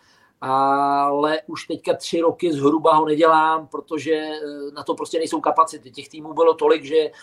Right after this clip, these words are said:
na to nemáme dostatečný počet hřišť a samozřejmě ty hřiště to samo i odcha-, odnášejí. Takže, eh, Zelenka už teďka tři roky dospěláckej, eh, s těma, eh, výraznýma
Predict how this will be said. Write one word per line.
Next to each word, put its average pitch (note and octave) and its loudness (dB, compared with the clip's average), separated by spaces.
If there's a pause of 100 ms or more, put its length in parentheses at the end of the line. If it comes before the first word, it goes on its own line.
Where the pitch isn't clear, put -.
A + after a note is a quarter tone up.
(160)
na C#3 -4
to D#3+ 2
nemáme D#3 2
dostatečný D#3 0
počet D#3 -2
hřišť D3 -2 (360)
a B2+ -2
samozřejmě D3+ 0
ty D#3+ 0
hřiště C#3 0
to D#3 0
samo D#3 -4 (100)
i D#3+ 2
odcha-, D3+ -2 (300)
odnášejí. D#3 6
Takže, C#3 2
eh, C3+ 0
Zelenka D3 -2
už D3+ -14
teďka E3 -4 (140)
tři - -4
roky E3 -2 (220)
dospěláckej, D#3 4 (100)
eh, C3 -6
s - -18
těma, D3+ -2 (340)
eh, C3 -6
výraznýma D3+ 2